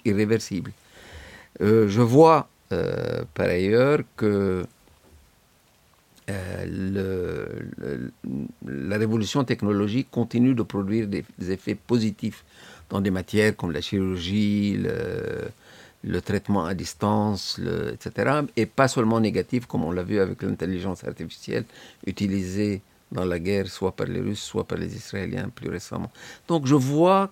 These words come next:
que les éléments positifs de l'évolution continuent, mais qu'ils sont, euh, comment dirais-je, dans une espèce de tension permanente avec leur usage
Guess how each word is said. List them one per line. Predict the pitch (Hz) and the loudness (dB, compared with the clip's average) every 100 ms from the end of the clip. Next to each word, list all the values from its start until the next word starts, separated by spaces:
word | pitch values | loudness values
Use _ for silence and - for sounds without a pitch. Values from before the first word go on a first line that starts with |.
| _ - | _ -2
que | 123 117 107 - | 2 4 4 2
les | 107 107 117 | 2 2 4
éléments | 123 127 139 131 | 4 4 4 0
positifs | - 123 131 123 120 135 117 - | -4 -2 0 0 -4 -6 -6 -8
de | 98 | -4
l'évolution | 95 90 90 82 - 143 156 - - _ - | -4 -2 -4 -6 -6 -6 -6 -10 -20 _ 2
continuent, | 147 135 139 117 98 - _ - - | 4 6 6 6 4 -6 _ -20 -6
mais | 110 | -4
qu'ils | 117 101 | -2 -6
sont, | - 143 151 147 _ _ _ _ _ - | 0 2 2 0 _ _ _ _ _ -4
euh, | 113 110 107 101 98 - - | 2 2 2 2 0 -2 -8
comment | - 107 | -2 0
dirais-je, | 104 107 107 95 | 2 2 0 0
dans | 104 | -4
une | 101 101 | -2 -4
espèce | - 120 - | -4 -6 -4
de | 110 | -2
tension | 120 117 - 135 | 0 0 2 0
permanente | - 110 101 101 104 127 - | 2 0 0 -2 -2 -4 -6
avec | 95 95 98 | -8 -6 -4
leur | 98 | -4
usage | - 87 98 104 104 95 | -4 -6 -2 -2 -2 -6